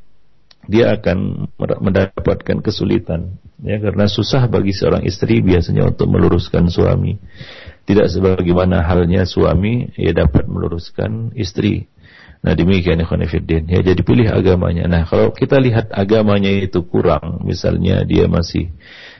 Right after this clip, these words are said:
ya, terlibat atau bergelimang pada, eh, dosa besar atau dosa riba, misalnya meninggalkan sholat, misalnya,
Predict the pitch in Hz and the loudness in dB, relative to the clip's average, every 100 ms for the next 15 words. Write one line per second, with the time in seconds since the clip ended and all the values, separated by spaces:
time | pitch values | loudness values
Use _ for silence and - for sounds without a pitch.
0 | - 87 85 - 80 71 80 80 87 - | 0 2 4 2 0 2 0 2 0 0
1 | 87 82 82 - 82 87 90 82 78 76 | -4 -2 -2 0 0 0 0 -2 -2 -2
2 | 78 76 76 - - 85 80 76 73 87 | 0 0 0 -6 -6 -2 0 0 0 0
3 | 82 - 82 78 80 - - - - 85 | 0 2 2 2 0 -4 -12 -6 -2 2
4 | 82 82 - - - 80 82 80 - 78 | 4 2 0 -4 -6 -2 -2 0 0 2
5 | 76 85 78 82 76 80 80 80 76 78 | 2 2 2 0 0 0 2 2 2 2
6 | 78 78 73 - 78 82 82 82 85 80 | 2 0 -2 0 0 0 0 -4 -4 -2
7 | 78 80 98 | -2 0 -2